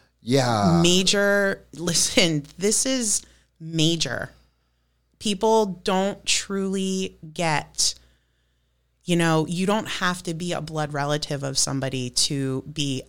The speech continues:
Speaker 2: in a major way affected by the loss of a, a good friend. And I know that you lost a good friend recently.
Speaker 1: Yes,
Speaker 2: Um,
Speaker 1: my co-host, my very best friend in Hamilton, Dan Morrow, passed away from, uh, covid,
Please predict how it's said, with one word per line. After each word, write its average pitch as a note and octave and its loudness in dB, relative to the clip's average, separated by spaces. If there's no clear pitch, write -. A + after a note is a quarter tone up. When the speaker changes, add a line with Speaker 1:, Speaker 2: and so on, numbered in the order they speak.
Speaker 2:
in D#3 0
a C#3+ 0
major C#3 -2
way C3 -6
affected - -6
by B2+ -2
the C3+ -4
loss C3 -2
of B2+ -6
a, - -8
a B2+ 0
good B2 -6
friend. - -10
And C3+ -4
I C#3 0
know C#3 0
that C3+ -4
you C#3+ -4
lost C3 0
a - -8
good C3 -8
friend B2 -6
recently. B2+ -2
Speaker 1:
Yes, C3+ 4
Speaker 2:
Um, B2+ 0
Speaker 1:
my A2 0
co-host, A#2 2
my G#2 0
very G#2+ 2
best A2 -2
friend G#2+ 0
in G2+ -2
Hamilton, G2+ -2
Dan G2 0
Morrow, F#2 -2
passed F2+ -4
away F2+ -6
from, F2 -6
uh, E2+ -8
covid, F#2 -6